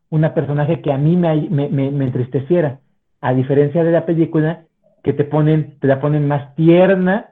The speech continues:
todavía que la descripción de la, de, de la novela, para que tú tengas, eh, eh, esa, esa, esa tristeza visual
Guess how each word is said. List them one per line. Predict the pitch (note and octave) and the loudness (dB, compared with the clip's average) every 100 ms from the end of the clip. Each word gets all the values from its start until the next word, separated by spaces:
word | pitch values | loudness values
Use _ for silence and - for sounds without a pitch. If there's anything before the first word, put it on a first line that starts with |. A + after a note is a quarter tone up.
| - | -2
todavía | D3+ D#3 D3+ D#3+ D#3+ | 2 2 4 2 2
que | D3 | 0
la | C3 | 0
descripción | A#2+ A#2+ C3 C#3 C3 | -2 -4 -6 -4 -2
de | C3 | 0
la, | C3+ | -2
de, | C3+ C3 B2+ | -2 -2 -4
de | - B2 | -6 -6
la | B2 | -4
novela, | B2+ C#3 F#3 C3 - _ _ _ _ _ | -2 -2 -2 -4 -10 _ _ _ _ _
para | - C3+ C3 | 0 0 0
que | C3 | -2
tú | - D#3 | 0 0
tengas, | D#3+ D3+ D3+ D3 - _ _ _ - | 0 0 0 0 -6 _ _ _ -4
eh, | C#3 D#3+ D3 | 0 0 2
eh, | D#3+ | 2
esa, | D3+ E3 D#3 | 2 2 2
esa, | D#3+ C3 D#3+ D3 C3+ C3+ - | 0 2 2 4 2 -2 -6
esa | C3+ F3 | -4 -2
tristeza | F3 C3+ - - F#3 F3+ C#3+ A#2+ _ _ _ | 0 -2 -2 0 0 0 -6 -8 _ _ _
visual | B2 B2 - D#3+ F3 F#3+ | -6 -4 0 2 2 0